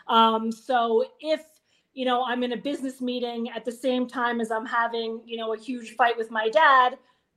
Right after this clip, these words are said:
during the meeting, everything is cordial, you know, giving him whatever information he may have needed. And then after that,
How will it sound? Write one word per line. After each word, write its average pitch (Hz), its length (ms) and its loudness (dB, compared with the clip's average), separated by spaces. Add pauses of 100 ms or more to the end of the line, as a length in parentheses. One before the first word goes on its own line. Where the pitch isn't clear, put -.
(540)
during 269 340 6
the 262 60 6
meeting, 277 480 6
everything 247 460 -2
is 226 100 -4
cordial, 277 800 2
you 240 120 -10
know, 226 180 -6
giving 247 340 -6
him 254 180 -12
whatever 226 380 -8
information 220 580 -12
he 247 80 -6
may 214 160 -6
have 214 140 -8
needed. 302 460 2 (320)
And 240 120 -2
then 240 140 -2
after 233 400 0
that, 226 280 0